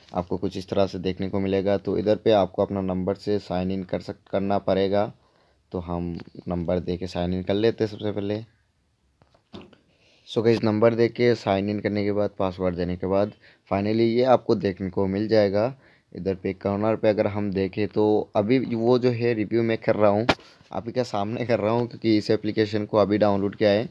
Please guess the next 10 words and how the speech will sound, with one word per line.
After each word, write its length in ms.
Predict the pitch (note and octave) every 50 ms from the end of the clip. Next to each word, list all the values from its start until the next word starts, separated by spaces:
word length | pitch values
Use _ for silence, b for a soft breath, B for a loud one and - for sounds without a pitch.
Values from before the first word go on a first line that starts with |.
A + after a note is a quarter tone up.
| b b b b b b -
और 160 | - F2+ F2
ओपन 640 | - - G2 G#2 G#2 - B2 B2+ C3 C3 C3+ B2+ - - _ _ -
रिकॉर्ड 320 | G#2+ G#2+ G#2+ A2 A2+ A2+ A2
करके 240 | - A#2+ G2+ G2 A2+
ही 100 | A2+ G#2+
कर 120 | A2 G#2+
रहा 140 | G#2+ G#2 G2
हूँ। 140 | G#2 G#2+ G#2 -
तो 220 | - G2 G2+ F#2+ F#2+ - - - -
हम 240 | B2 B2+ C3 C#3+